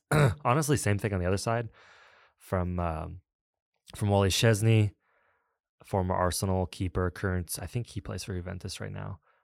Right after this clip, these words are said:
But some really good efforts from the goalkeepers in this match. Each team I think, only mustered, like, four for Mexico and two shots on target for Poland.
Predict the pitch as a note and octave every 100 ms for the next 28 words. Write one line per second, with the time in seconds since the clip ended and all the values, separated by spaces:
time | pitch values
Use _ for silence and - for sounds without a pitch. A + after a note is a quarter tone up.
0 | _ - G2 F#2 - _ _ _ - -
1 | A#2+ C3+ A#2 A2+ G2+ A2 - G2+ F#2 G2
2 | - G2 G2+ F#2 F2 - G2+ F#2+ - F#2
3 | F2+ F2+ - - - _ _ _ _ _
4 | _ _ _ - A2+ - - - G#2+ G#2
5 | G#2 G#2 - _ _ _ _ - F2 G#2+
6 | - G2+ G2+ F#2+ F#2+ F#2 - G2 F#2 E2+
7 | - - - A2 G#2 G2+ A2 G#2 - -
8 | G#2 F2+ A2 F#2+ G#2+ F#2 G2+ - G2+ F#2+
9 | G#2 - C3 C3 B2+ A#2+